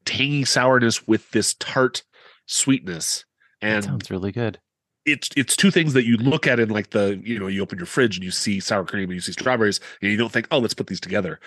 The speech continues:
Speaker 1: But, like, sour cream with, with some of the, with berries and fruit is just a really interesting
Speaker 2: Tha-, and that's,
Speaker 1: flavor
Speaker 2: yeah,
Speaker 1: combo.
Speaker 2: that's where I would, uh,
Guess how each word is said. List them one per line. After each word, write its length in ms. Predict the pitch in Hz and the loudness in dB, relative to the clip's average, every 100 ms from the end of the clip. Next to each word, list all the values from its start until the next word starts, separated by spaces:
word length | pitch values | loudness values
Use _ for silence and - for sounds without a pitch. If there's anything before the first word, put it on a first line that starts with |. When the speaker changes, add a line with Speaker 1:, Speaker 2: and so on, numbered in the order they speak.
| - - - _ | -20 -20 -20 _
Speaker 1:
But, 200 | 113 - | 0 2
like, 220 | 107 95 | -2 0
sour 280 | - 139 156 | 2 4 2
cream 240 | - 143 | 2 2
with, 260 | 120 - - - | 2 -2 -8 -6
with 160 | 104 | -4
some 220 | - - 117 | -2 -2 -2
of 120 | 104 | -2
the, 140 | 107 | -4
with 220 | 110 98 85 | -2 -4 0
berries 400 | 113 117 104 95 | 2 4 4 0
and 120 | 90 | -8
fruit 380 | - 117 101 87 | -4 0 0 -2
is 140 | 98 - | -8 -6
just 180 | 104 95 | -6 -6
a 60 | |
really 420 | 87 98 95 95 | -4 -4 -2 -4
interesting 360 | 90 - - 170 | -6 -10 -4 -2
Speaker 2:
Tha-, 100 | 160 | 2
and 140 | 175 185 | 4 4
that's, 240 | 180 - | 2 2
Speaker 1:
flavor 260 | - - 165 | 0 0 4
Speaker 2:
yeah, 140 | 175 | 4
Speaker 1:
combo. 140 | 165 135 | 6 4
Speaker 2:
that's 160 | 151 | 2
where 140 | 156 143 | 4 6
I 100 | 143 | 6
would, 220 | 147 117 | 6 4
uh, 340 | 110 107 113 | 2 2 2